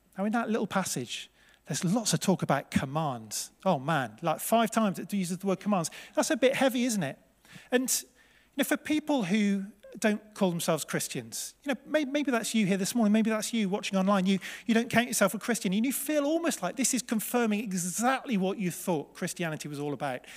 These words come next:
It's all about commands. It's all about rules. In fact, surely that's what all religion is about. It's all about rules and about commands. But just for a minute, let's just have a little think about commands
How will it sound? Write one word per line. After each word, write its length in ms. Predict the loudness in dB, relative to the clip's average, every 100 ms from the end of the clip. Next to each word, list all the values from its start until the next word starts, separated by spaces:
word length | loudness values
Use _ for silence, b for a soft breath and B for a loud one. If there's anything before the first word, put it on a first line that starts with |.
| B B
It's 140 | -2 0
all 300 | 4 6 6
about 320 | 6 2 -2
commands. 840 | -2 -2 0 0 0 -4 -6 -8 B B
It's 180 | -2 2
all 140 | 4 4
about 260 | 2 2
rules. 180 | 0 0
In 60 | 2
fact, 220 | 0 -2 B
surely 280 | 0 2 2
that's 220 | 0 0
what 120 | 0
all 300 | 2 2 2
religion 640 | 2 2 2 0 -2 -2 B B
is 140 | 0 2
about. 360 | 2 2 2
It's 160 | -2 -2
all 140 | 0
about 340 | 2 0 0 -4
rules 400 | -2 -2 -4 -6
and 80 | -6
about 260 | -4 -4 -8
commands. 680 | -8 -8 -8 -12 -14 -14 -16 _ _ _ _ _ _ _ _ _ _ _ b b b b _ _ _ _
But 80 | -4
just 160 | 0
for 80 | 2
a 40 |
minute, 280 | 2 2 0
let's 140 | -4 -2
just 180 | -2 0
have 100 | 0
a 20 |
little 140 | 0 -2
think 400 | -2 -4 -8 -8
about 400 | 0 0 0 -6
commands 640 | -6 -4 -4 -6 -8 -10